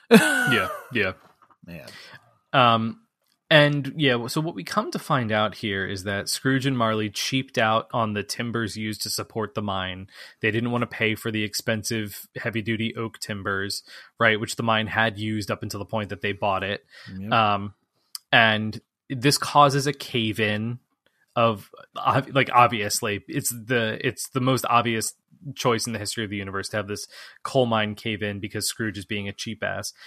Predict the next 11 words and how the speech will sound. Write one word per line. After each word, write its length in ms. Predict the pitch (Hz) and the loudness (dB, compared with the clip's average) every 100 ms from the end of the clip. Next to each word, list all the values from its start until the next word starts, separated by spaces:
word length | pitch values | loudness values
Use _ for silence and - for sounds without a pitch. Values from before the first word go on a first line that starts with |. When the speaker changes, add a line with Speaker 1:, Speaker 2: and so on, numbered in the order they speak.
| - - - | -20 -10 2
Speaker 2:
And 460 | 123 120 117 120 - _ _ _ _ _ 104 | 4 4 0 -4 -8 _ _ _ _ _ -12
Speaker 1:
It's, 580 | 107 95 - - - - | -10 -10 -12 -14 -12 -12
it's, 380 | 107 - - | -12 -12 -14
it's 300 | - 104 - | -12 -12 -12
very 440 | - 123 110 104 98 | -6 -4 -4 -6 -6
obvious. 720 | 85 85 82 85 85 - - - | -8 -8 -10 -10 -10 -10 -12 -14
And 400 | 98 107 104 98 - _ - - - - _ _ _ | -12 -10 -8 -10 -12 _ -20 -20 -20 -20 _ _ _
it's, 340 | 165 - - - | 2 2 -2 0
it's 260 | 170 - - | 2 2 0
very 260 | 143 156 | 4 4
claustrophobic. 1080 | 165 185 170 196 - 156 147 156 160 - - | 4 2 4 0 0 2 2 2 0 -4 -16